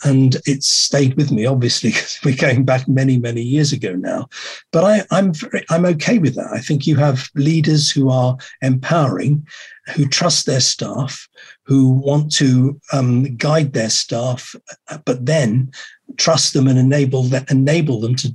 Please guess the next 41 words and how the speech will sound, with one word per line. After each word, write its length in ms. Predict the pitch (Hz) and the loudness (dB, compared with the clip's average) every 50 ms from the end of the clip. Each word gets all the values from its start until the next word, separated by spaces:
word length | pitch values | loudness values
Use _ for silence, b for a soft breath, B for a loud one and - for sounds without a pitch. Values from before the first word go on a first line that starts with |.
| - - | -6 -4
to, 340 | - - 131 131 127 127 - | -2 0 2 2 2 0 -2
uh, 200 | - 127 123 131 | -2 0 0 0
fulfill 640 | 131 - - 123 123 123 - - 170 151 127 110 110 | -2 -2 -2 -2 -2 -2 0 0 2 2 2 2 0
their, 300 | 113 120 123 123 123 127 B B B B - | 0 2 2 2 0 -2 B B B B -2
their, 360 | - 123 123 127 135 151 151 151 - | 0 2 2 2 2 0 0 -2 0
uh, 240 | 131 123 120 131 127 - | 0 2 2 0 0 0
uh, 80 | 143 131 123 | -2 -2 -2
potential 640 | - 135 131 - 143 139 139 143 - - 101 101 113 | -2 -2 0 2 2 2 2 2 2 -2 -4 -6 -4
and 180 | 113 120 120 | -4 -4 -2
to 340 | - - 127 127 127 127 127 B B B B - | -2 0 2 2 2 2 0 B B B B -2
let 200 | 139 135 135 131 | 0 0 2 2
their 180 | 135 131 127 | 2 4 4
abilities 560 | 127 127 120 131 131 127 131 - - 117 - | 4 4 4 4 2 2 2 2 0 0 0
flourish. 680 | - - - 165 147 104 90 82 - - - - - B B B B B B B B B B | 0 0 2 2 2 2 0 -2 -2 -2 -2 -4 -6 B B B B B B B B B B
And 140 | 135 139 147 | 2 4 4
then 140 | 175 190 | 4 4
you 100 | 180 160 | 4 4
have 260 | 123 123 127 123 127 - | 4 4 4 2 0 0
people 460 | - 127 120 120 - 117 107 113 123 | 0 0 0 0 -2 -2 -2 -2 -2
who 380 | 127 - 139 127 127 123 131 | -2 0 2 2 2 2 2
are 320 | - 143 123 123 123 131 127 - | 0 0 2 2 2 0 0 0
of 120 | 135 120 | 0 0
a 80 | 123 117 | 0 0
very 260 | - 147 147 151 135 | 0 0 2 2 2
different 460 | 123 170 165 - - 135 110 123 - | 2 0 -2 -2 -4 -4 -6 -6 -6
kind, 480 | - - - 95 95 95 113 131 131 131 B B B B B B B | -8 -10 -8 -6 -6 -4 -4 -4 -4 -6 B B B B B B B
um, 300 | 127 135 143 143 139 139 131 | 0 2 2 4 2 2 2
who 180 | 160 151 139 | 2 2 2
want 280 | 139 143 143 135 135 143 | 2 0 -2 -2 -2 -4
to, 380 | - - 135 131 131 131 131 131 - | -2 0 2 2 2 2 0 -2 -4
to 120 | - - 131 | -6 -6 -4
do 220 | 117 131 135 135 | -2 0 0 2
everything 520 | 131 127 123 - 127 - - 101 95 110 110 | 2 0 -2 -4 -6 -6 -6 -6 -6 -6 -6
and, 160 | 107 117 113 | -6 -6 -6
and 100 | 120 120 | -4 -2
take 280 | - 139 127 123 - | 0 0 0 0 -2
all 100 | 135 117 | -4 -6
the 80 | 120 - | -6 -8
decisions 580 | - 135 127 127 - 127 123 123 - 127 123 - | -6 -4 -4 -2 -2 -2 -4 -2 -2 -2 -2 -2
for 260 | - - 139 139 131 | -2 -2 -2 0 0
you, 280 | 117 95 87 90 - | -2 -4 -6 -8 -8